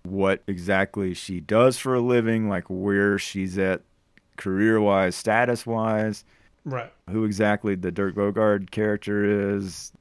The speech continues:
Speaker 1: You kinda gotta piece some of that together. She is a, a, a fashion model.
Speaker 2: Yes.
Speaker 1: She's had some success. She's of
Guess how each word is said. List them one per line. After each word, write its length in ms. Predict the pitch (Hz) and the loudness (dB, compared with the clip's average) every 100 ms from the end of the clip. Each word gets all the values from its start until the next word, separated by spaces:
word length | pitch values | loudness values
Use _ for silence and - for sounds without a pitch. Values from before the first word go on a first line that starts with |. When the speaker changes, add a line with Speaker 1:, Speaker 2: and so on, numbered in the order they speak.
| - | -12
Speaker 1:
You 100 | 117 | -10
kinda 280 | - 165 151 | -8 -8 -8
gotta 220 | 123 98 | -8 -8
piece 300 | - - 113 | -8 -8 -8
some 260 | - 101 92 | -8 -6 -6
of 80 | |
that 180 | 85 82 | -6 -8
together. 480 | - 85 80 73 64 _ _ _ _ | -10 -10 -10 -10 -16 _ _ _ _
She 200 | - 117 | -4 0
is 120 | 117 | 2
a, 140 | 123 - - | 2 -2 2
a, 180 | 104 - | 2 2
a 60 | 113 | -2
fashion 420 | - 104 127 175 | 0 2 2 2
model. 380 | 160 165 175 208 - - _ | 0 2 0 -2 -8 -20 _
Speaker 2:
Yes. 460 | 175 160 123 - - - | -2 -2 -2 -12 -20 -18
Speaker 1:
She's 380 | - 101 90 | -6 -4 -2
had 200 | 98 90 95 | 0 0 0
some 140 | 123 | -4
success. 580 | 123 135 - 180 - - _ | -8 -4 -4 -4 -8 -16 _
She's 340 | - 110 98 | -10 -4 -2
of 460 | 95 107 117 110 - | 2 0 0 -8 -14